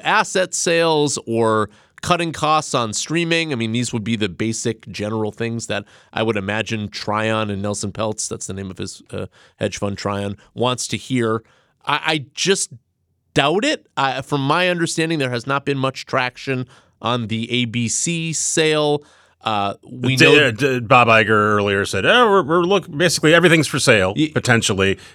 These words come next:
Speaker 2: Definitely A B C, definitely some of the, the lower value cable networks."
Speaker 1: I think that w-, maybe what has been confusing both to Peltz and the broader investment community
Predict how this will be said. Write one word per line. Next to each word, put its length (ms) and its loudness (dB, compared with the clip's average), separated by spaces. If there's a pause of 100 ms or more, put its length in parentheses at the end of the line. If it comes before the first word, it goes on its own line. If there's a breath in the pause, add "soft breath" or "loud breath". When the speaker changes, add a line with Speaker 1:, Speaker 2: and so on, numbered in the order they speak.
Speaker 2:
Definitely 460 4
A 100 6
B 120 0
C, 280 0
definitely 400 0
some 160 -2
of 200 -4
the, 220 0 (340 loud breath)
the 120 -4
lower 340 2
value 420 0
cable 320 -4
networks." 380 -10
Speaker 1:
I 160 4
think 460 0
that 480 2
w-, 460 -10 (260)
maybe 340 0
what 200 2
has 180 0
been 160 -2
confusing 960 -2
both 420 -2
to 320 0
Peltz 560 -2
and 200 -2
the 60 -2
broader 300 0
investment 380 -4
community 480 -4